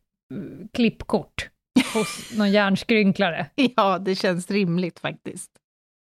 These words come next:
Speaker 1: Undrar hur stor... Jag fattar att det är... Eh, det är kanske ingenting man flaggar för. Det är svårt kanske. Nu är ju nätet lite lättare. Det,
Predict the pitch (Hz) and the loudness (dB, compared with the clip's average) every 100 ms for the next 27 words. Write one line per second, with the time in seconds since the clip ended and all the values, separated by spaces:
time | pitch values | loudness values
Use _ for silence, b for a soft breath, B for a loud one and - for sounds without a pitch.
0 | - 349 339 269 311 440 - 330 - B | 2 2 6 4 4 2 2 0 0 B
1 | 294 311 349 339 349 339 320 285 285 277 | 0 2 0 0 -2 -2 -2 0 2 2
2 | 254 143 - - 269 254 254 240 233 226 | 2 0 -4 -4 0 2 2 2 2 0
3 | B B B _ _ _ _ - 220 277 | B B B _ _ _ _ -6 -2 2
4 | 302 262 311 302 294 254 233 277 240 214 | 2 2 0 0 2 0 0 0 2 2
5 | 226 208 180 170 226 277 - - 339 359 | 2 0 -2 0 2 2 0 -2 0 2
6 | 339 - 208 190 185 - 202 196 294 320 | 0 -2 -4 -2 -4 -2 -2 0 0 0
7 | 311 302 294 294 269 277 262 269 254 240 | 0 0 2 0 -2 -4 -2 -2 0 0
8 | 233 - 226 220 226 | 0 -2 0 2 2